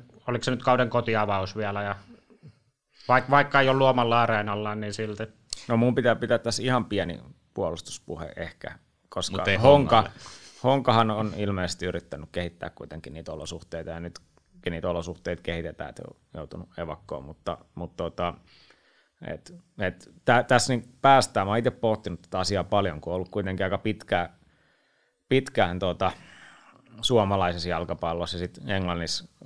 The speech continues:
Speaker 2: asu viisi vuotta, niin siinä on aina hyvä sellaista vertailua vähän tehdä, ja et mistä, mistä niinku nämä asiat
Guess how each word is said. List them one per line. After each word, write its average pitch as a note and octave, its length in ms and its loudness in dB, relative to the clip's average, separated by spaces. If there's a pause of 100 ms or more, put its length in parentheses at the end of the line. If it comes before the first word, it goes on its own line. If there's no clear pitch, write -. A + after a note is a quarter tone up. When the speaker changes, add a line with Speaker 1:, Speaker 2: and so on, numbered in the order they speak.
(120)
Speaker 2:
asu F#2 280 -4
viisi F2+ 260 -2
vuotta, E2+ 400 -6
niin D#2 180 -12 (280)
siinä F2+ 180 -4
on F2+ 40 0
aina F2+ 120 0
hyvä F#2 220 0
sellaista E2 480 -8 (280)
vertailua D#2+ 580 -2
vähän D#2+ 180 -6
tehdä, D#2+ 320 -8
ja D#2+ 140 -10 (1400)
et - 80 -10
mistä, G#2 420 -2
mistä C3 380 2
niinku G#2 240 -2
nämä G2+ 260 2
asiat G#2 420 0